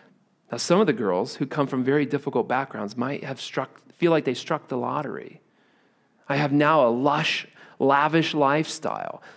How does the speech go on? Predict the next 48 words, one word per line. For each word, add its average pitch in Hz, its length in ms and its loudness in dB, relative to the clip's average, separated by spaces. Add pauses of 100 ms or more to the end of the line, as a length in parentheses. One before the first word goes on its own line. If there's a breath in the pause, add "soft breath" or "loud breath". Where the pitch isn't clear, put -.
I - 20 -10
don't 233 160 0
care 127 160 0
if 110 60 -4
I 113 60 0
have 110 120 -2
a 107 40 -4
husband 117 320 -2
or 107 60 -2
not, 143 220 -2
but 139 80 0
I 147 80 2
get 165 240 2
every, 165 320 2
all 180 180 4
of 196 60 4
my 165 100 6
needs 147 300 2
taken 120 280 -2
care - 260 -10
of." - 340 -20 (720 soft breath)
And 131 80 -4
for 135 100 0
other 135 180 0
girls 127 360 4
who 123 100 -2
said, 113 240 -2
"My 117 180 2
dream 135 420 4
was 117 220 4
to 143 120 -2 (280 loud breath)
have 156 200 2
a 143 60 0
family, 147 560 2
to 135 140 2
raise, 143 500 6 (260 loud breath)
uh, 107 540 -4
raise 151 300 4
children, 127 760 2
to 139 200 0 (200 loud breath)
have 165 260 0
property 165 600 4
and 135 120 2
to 143 60 2
do 151 220 4
whatever 151 520 6
it 147 60 4
is." - 800 -2